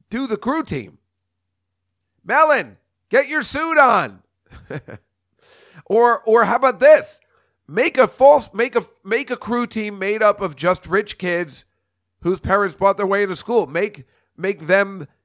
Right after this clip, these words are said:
be a separate, like, uh, uh, you guys will always be Group D. And then, I mean, there's your story. There's your Bad News Bears. You know, all of a sudden, the, the, the rich parents, uh, of the kids who, who,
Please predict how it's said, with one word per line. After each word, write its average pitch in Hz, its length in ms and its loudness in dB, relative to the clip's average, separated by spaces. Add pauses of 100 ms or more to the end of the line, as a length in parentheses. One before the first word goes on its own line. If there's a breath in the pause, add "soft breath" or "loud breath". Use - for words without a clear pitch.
(340)
be 196 160 -4
a 165 60 -2
separate, 208 560 -2 (120)
like, 170 200 -6
uh, 180 160 0
uh, 170 340 -8
you 180 240 -10
guys 214 240 0
will 196 80 -2
always 208 360 -2
be 202 220 -8
Group 165 500 -4
D. 175 500 -6 (1700 loud breath)
And 233 180 -2
then, 269 220 4
I 220 60 -2
mean, 254 180 -6
there's 262 260 0
your 226 120 -2
story. 226 680 2
There's 214 260 -2
your 220 100 -2
Bad 220 300 0
News 214 240 -8
Bears. 214 680 -2 (1000)
You 214 100 -6
know, 220 140 -2
all 196 160 0
of 220 80 -4
a 214 80 2
sudden, 220 380 -4
the, 185 200 -2
the, 190 120 -6
the 180 180 -6
rich 190 420 -6 (200)
parents, 190 440 -4
uh, 165 200 -4
of 160 160 -8
the 160 80 -12
kids 175 360 -8
who, 165 440 -6
who, 160 380 -6